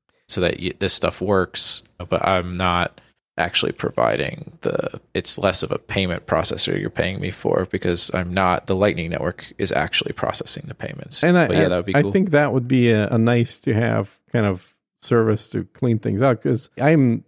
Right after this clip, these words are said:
Speaker 2: doing the opposite right now. I'm converting U S dollars, uh,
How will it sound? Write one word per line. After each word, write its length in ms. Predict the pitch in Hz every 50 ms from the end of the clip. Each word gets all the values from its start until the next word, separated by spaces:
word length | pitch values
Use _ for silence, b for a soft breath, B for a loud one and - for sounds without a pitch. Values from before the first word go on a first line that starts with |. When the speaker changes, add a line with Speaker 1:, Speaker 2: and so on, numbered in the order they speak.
| _ - 127 117
Speaker 2:
doing 240 | 113 135 143 123 110 104
the 120 | 107 101
opposite 360 | 113 147 190 175 - - 107
right 160 | 101 98 98
now. 200 | 95 92 92 95
I'm 160 | 104 107 107 95
converting 680 | - - 113 101 107 107 104 110 104 101 98 92 - 113
U 260 | 107 107 143 185 156
S 140 | 107 - -
dollars, 580 | - 104 98 95 95 101 98 98 - - - - -
uh, 240 | 107 98 92 92